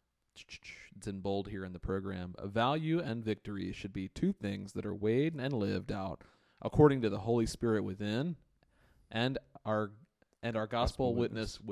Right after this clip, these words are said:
Speaker 1: without."
Speaker 2: Yeah.
Speaker 1: And so we'll challenge you with this. It's the same from Sunday. Are you measuring and calculating these two things based on comparison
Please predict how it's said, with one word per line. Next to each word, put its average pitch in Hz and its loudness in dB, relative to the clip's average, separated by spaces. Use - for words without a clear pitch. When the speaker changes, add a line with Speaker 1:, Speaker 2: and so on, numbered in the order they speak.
Speaker 1:
without." 90 -10
Speaker 2:
Yeah. 90 -6
Speaker 1:
And 107 -2
so 110 0
we'll 123 2
challenge 160 2
you 143 2
with 135 0
this. 165 -2
It's - -10
the - -14
same 113 -4
from 101 -10
Sunday. 110 -2
Are 107 2
you 117 2
measuring 131 2
and 104 -6
calculating 113 -4
these 101 -6
two - -2
things 127 -6
based 101 -6
on 98 -12
comparison 147 -4